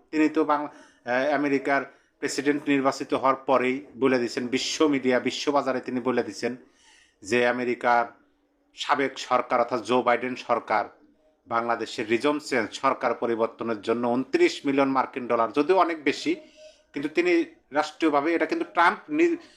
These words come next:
নিজে বলছেন যে ঊনত্রিশ মিলিয়ন মার্কিন ডলার তারা ব্যয় করছে। এখন বাংলাদেশের যে পরিস্থিতি দেখেন, গত ডিসেম্বরে চোদ্দ জন হিন্দুকে সাম্প্রদায়িক হিংসার বলি হইতে হয়েছে এবং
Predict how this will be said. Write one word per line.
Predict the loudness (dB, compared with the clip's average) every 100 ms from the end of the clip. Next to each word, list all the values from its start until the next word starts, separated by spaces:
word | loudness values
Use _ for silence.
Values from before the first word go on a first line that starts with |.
| _ -2
নিজে | 2 4
বলছেন | 4 0 -2 -8 -10 -12 _ _ _ _ _ _ _
যে | 2
ঊনত্রিশ | 2 0 0 -2 -2
মিলিয়ন | 0 2
মার্কিন | 0 0 -2 2
ডলার | 2 2
তারা | 2 2
ব্যয় | 2 -2
করছে। | -2 -10 -10 -14 -14 -20 _ -20 -10
এখন | -2 0 4 4 2 -2 -16 _ _ _ _
বাংলাদেশের | 0 0 -2 -6 -2
যে | -2
পরিস্থিতি | 2 2 2 -2 -8 -2
দেখেন, | -2 -2 -4
গত | 2 2 2 -2 -2
ডিসেম্বরে | -2 -2 -2 0 -2 -6 _ _ _ _ _ _ _ _ -2
চোদ্দ | 0 0 4 2
জন | 4 0
হিন্দুকে | 0 -2 0 0 2 0 -2 -18 -20 -20 _ _ _ -10
সাম্প্রদায়িক | 0 0 2 0 2 2 0
হিংসার | -8 -2 -2 -2
বলি | -2 -2
হইতে | -2 -6
হয়েছে | -8 -10 -20 _ _ _ -20 -20 -20 -4
এবং | 4 4 4